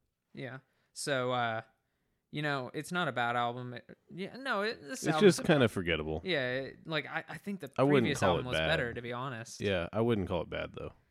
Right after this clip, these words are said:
Speaker 1: Yeah. Um, yeah. But
Speaker 2: I mean, it's not as good as the next album, though. So.
Speaker 1: Yeah. Okay, so let's go ahead and move into that. So then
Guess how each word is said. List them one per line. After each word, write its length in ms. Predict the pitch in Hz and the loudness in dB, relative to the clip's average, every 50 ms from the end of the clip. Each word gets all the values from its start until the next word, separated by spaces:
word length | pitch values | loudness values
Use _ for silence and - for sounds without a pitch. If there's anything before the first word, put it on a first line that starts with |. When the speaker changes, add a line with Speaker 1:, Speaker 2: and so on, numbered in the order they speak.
| _ _ | _ _
Speaker 1:
Yeah. 360 | - 135 127 113 104 113 - - _ _ - | -6 -4 -2 -2 -4 -4 -10 -16 _ _ -8
Um, 420 | 135 135 123 117 113 110 110 120 - _ _ _ _ _ _ _ _ _ _ _ _ _ | -6 -4 -4 -4 -4 -6 -8 -12 -16 _ _ _ _ _ _ _ _ _ _ _ _ _
yeah. 360 | - 127 120 117 113 110 113 - _ _ _ _ _ _ _ _ _ _ _ _ _ | -12 -8 -4 -4 -4 -4 -6 -10 _ _ _ _ _ _ _ _ _ _ _ _ _
But 200 | 147 151 135 - - | -4 -2 -2 0 2
Speaker 2:
I 80 | 131 | 6
mean, 120 | 123 120 117 | 6 6 6
it's 120 | 107 - | 6 6
not 120 | 123 113 110 | 6 4 4
as 100 | 95 92 | 4 4
good 120 | 104 95 | 2 2
as 80 | 90 80 | 2 2
the 120 | 82 85 | 0 -2
next 220 | 82 80 78 - | -2 -2 -4 -4
album, 220 | 87 82 78 76 76 | -8 -8 -6 -8 -10
though. 160 | 76 76 78 - _ _ _ _ _ _ _ - | -10 -12 -14 -18 _ _ _ _ _ _ _ -10
So. 80 | 143 139 | -6 -4
Speaker 1:
Yeah. 220 | 131 113 113 110 - _ _ _ _ _ _ - | -2 -2 -4 -6 -12 _ _ _ _ _ _ -4
Okay, 220 | 147 147 131 117 | -2 -2 0 -2
so 480 | 113 - - 139 135 131 131 127 107 64 52 - - - _ _ _ _ _ _ _ _ _ _ _ - | -2 -2 0 0 2 0 0 -4 -6 -10 -14 -18 -20 -20 _ _ _ _ _ _ _ _ _ _ _ -14
let's 280 | 151 147 139 131 - | -10 -8 -8 -8 -6
go 100 | - 143 | -6 -6
ahead 120 | 131 131 127 | -4 -4 -6
and 100 | 123 120 | -6 -6
move 160 | 120 117 117 | -8 -8 -8
into 220 | 117 117 113 123 | -8 -10 -10 -12
that. 220 | - 104 107 - - | -10 -10 -10 -10 -8
So 120 | - 135 | -6 -6
then 320 | 123 131 131 131 131 131 | -4 -4 -4 -6 -8 -10